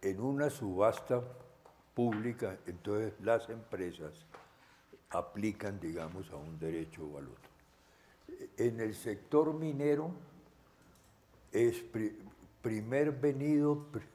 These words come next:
primer llegado, primer servido. O sea, digamos, no hay subasta. Y al no haber subasta, pues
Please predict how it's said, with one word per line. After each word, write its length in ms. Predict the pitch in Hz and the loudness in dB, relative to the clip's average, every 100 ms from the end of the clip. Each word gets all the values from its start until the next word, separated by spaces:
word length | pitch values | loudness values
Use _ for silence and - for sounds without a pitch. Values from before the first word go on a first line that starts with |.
| - | -8
primer 500 | 104 101 113 139 131 | -4 -2 2 2 2
llegado, 580 | 135 139 127 131 143 175 - - - - - | 0 2 4 4 2 -2 -12 -20 -20 -20 -8
primer 380 | 98 87 98 | -6 -2 -2
servido. 500 | 98 101 98 85 87 - - _ _ - _ _ _ _ _ _ - - - - _ - | 0 -2 0 -4 -6 -8 -18 _ _ -20 _ _ _ _ _ _ -20 -20 -20 -20 _ -12
O 140 | 95 92 | -8 0
sea, 180 | 117 | 4
digamos, 460 | 113 104 95 107 110 | 4 4 0 0 -4
no 140 | 107 | -2
hay 100 | 110 | -2
subasta. 480 | 110 123 120 120 - - - - - - - - _ _ _ - - - - | -2 -2 0 0 -2 -18 -20 -20 -20 -20 -20 -20 _ _ _ -20 -18 -18 -2
Y 60 | 95 | 0
al 140 | 95 | 0
no 120 | 117 | 4
haber 260 | 147 147 135 | 6 6 4
subasta, 720 | - 139 127 120 - - 151 - - - - - _ _ _ _ _ _ | 2 4 6 6 2 -8 -10 -12 -20 -20 -20 -20 _ _ _ _ _ _
pues 220 | 92 80 | -6 -6